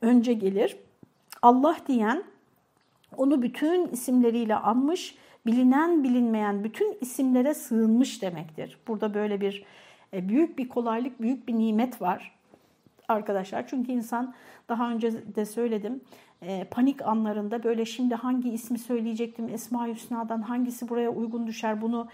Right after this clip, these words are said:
mes-, e, bilemez insan. Yani ce-, <laughs> Azrail'i gördük yani, ne diyeceğiz şimdi, ne diyelim? E, veya işte ne bileyim, bir afetle karşılaştığımızda,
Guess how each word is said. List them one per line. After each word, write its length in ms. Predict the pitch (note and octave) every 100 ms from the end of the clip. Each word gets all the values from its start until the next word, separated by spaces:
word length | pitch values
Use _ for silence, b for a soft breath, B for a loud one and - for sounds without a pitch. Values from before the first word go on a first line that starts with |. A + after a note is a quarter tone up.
| B B -
mes-, 200 | G#3+ - -
e, 440 | F#3+ F#3 E3+ F3
bilemez 500 | G3 C4 C#4+ G#3+ F3+ -
insan. 360 | E3 D#3 D#3 F3
Yani 300 | E3 E3 E3 E3+
ce-, 460 | G3 A#3+ G#3+ G3+
<laughs> 40 | -
Azrail'i 640 | G#3+ A#3+ A#3 A3 B3 A#3+
gördük 400 | A#3 G#3+ A3 A3+
yani, 280 | F#3 E3+ F3+
ne 120 | A#3
diyeceğiz 380 | A#3+ G3+ F3 E3
şimdi, 280 | E3+ D#3+ F#3
ne 160 | A3+
diyelim? 300 | G#3 E3+ D3 - B B B B F#3+
E, 300 | F#3 F3+ G3+
veya 280 | A#3 A3 G#3
işte 300 | - A#3 G#3+
ne 120 | A#3+
bileyim, 320 | G#3+ G#3 F3+ - F3+
bir 340 | G#3 - G#3+
afetle 440 | G#3 B3+ B3 A3
karşılaştığımızda, 1040 | G#3+ G3+ G3 A3 G3 F#3+ G#3+ G3 F#3+ F#3+